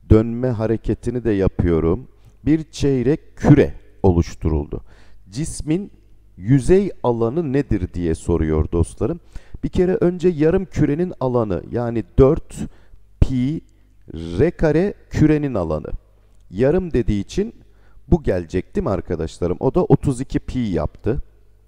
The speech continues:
Ama burada şunu unutmayın, bak şıklara da koymuşlar zıpıtırlar ha, hemen zıplayın diye. Bu değil doğru cevap. Şuradaki tabanda da bir dairemiz var bakın, bu da yüzeye dahildir değil mi? Bunu da unutmayın.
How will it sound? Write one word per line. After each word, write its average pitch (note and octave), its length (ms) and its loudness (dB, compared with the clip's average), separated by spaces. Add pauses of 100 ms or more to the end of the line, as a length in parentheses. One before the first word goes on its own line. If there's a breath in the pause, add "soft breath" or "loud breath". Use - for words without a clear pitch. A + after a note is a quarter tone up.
(560 soft breath)
Ama E3 280 0
burada E3+ 260 6
şunu E3+ 260 -2
unutmayın, A2+ 440 0
bak G#2+ 160 -2
şıklara G#2+ 460 -2
da G#2+ 60 2
koymuşlar F#2 600 0
zıpıtırlar D#2+ 680 0
ha, E2+ 300 -4
hemen G2 240 -2
zıplayın F2+ 600 -4
diye. D2+ 220 -4
Bu B2 120 2
değil A#2+ 240 -2
doğru E2+ 280 4
cevap. D#2+ 340 -2 (560 soft breath)
Şuradaki F#3 540 0 (120)
tabanda D#3 640 2
da G#2+ 140 2
bir G#2+ 180 0
dairemiz G2+ 680 0
var D#2+ 240 -4
bakın, - 360 -6
bu - 100 2
da B2+ 80 8
yüzeye F#2 520 4
dahildir E2 640 -4
değil E3+ 120 0
mi? - 80 0 (100)
Bunu C#3+ 220 0
da D#3+ 120 4
unutmayın. F#2+ 640 -2